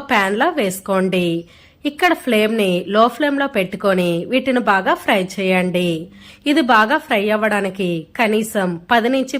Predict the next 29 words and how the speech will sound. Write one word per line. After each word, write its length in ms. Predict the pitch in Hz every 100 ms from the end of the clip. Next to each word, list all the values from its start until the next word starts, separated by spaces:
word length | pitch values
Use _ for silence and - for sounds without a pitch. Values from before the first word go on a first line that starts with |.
| 254
పదిహేను 320 | 202 202 196
నిమిషాల 300 | 196 190 226 208
వరకు 280 | 185 185 180 170 170 -
సమయం 360 | 220 208 247 294
పడుతుంది. 580 | - 185 196 185 180 180 175 170 - _ - - 185
ఇక్కడ 200 | - 359 339 269
పల్లీలు 420 | 220 247 349 330
అనేవి 360 | 247 226 208 180 165 - 233
ఎంత 200 | 240 240 233 220
బాగా 220 | 240 311 -
ఫ్రై 140 | 220 208
అయితే 260 | 202 196 175 160 - - - - 262
మనం 200 | 294 330 294
చేసే 280 | 262 285 277
పల్లీ 260 | 220 208 247 247
చెక్కి 300 | 240 - 226 196
అనేది 340 | 190 175 165 160 - 226
అంత 140 | 240 277 269
టేస్టీగా 480 | 202 202 247 226 339 311
ఉంటుంది. 460 | 196 196 185 180 170 - - - - - 294
కాబట్టి 380 | 302 320 294 240
వీటిని 360 | 226 233 190 180 165 202
లో 100 | 214 240
ఫ్లేమ్లో 320 | 302 294 294 294
పెట్టుకొని 400 | 208 233 262 262 240
మాత్రమే 400 | 196 202 190 180 160 180 180
బాగా 240 | 226 226 370 -
ఫ్రై 140 | 196 175 196
చేయండి. 480 | 185 175 170 170